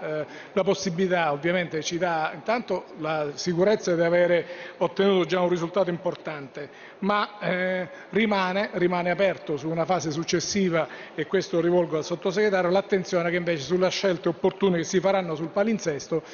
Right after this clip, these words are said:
ci deve essere una massima attenzione. Se il relatore su questo mi dà dei chiarimenti, io potrei prendere in esame l'istanza di ritiro dell'emendamento.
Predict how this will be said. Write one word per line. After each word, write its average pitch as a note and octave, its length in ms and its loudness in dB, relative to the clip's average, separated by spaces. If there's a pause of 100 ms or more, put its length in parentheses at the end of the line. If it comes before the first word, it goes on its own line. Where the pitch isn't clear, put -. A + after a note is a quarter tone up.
(120)
ci - 160 -6
deve F3+ 160 4
essere E3 260 -2
una E3+ 140 0
massima E3 500 0
attenzione. D3 640 -2 (360)
Se G3+ 500 2
il F3 120 0
relatore F#3+ 500 4
su C#3 100 -8
questo F#3 260 0
mi F3 120 -4
dà F#3 140 4
dei E3+ 140 0
chiarimenti, F3 600 0
io E3 180 2 (320)
potrei E3 340 0
prendere E3+ 420 2
in F3 100 2
esame D#3+ 480 0
l'istanza D#3+ 720 -2
di D3+ 420 0
ritiro D3+ 440 2
dell'emendamento. C#3 760 -2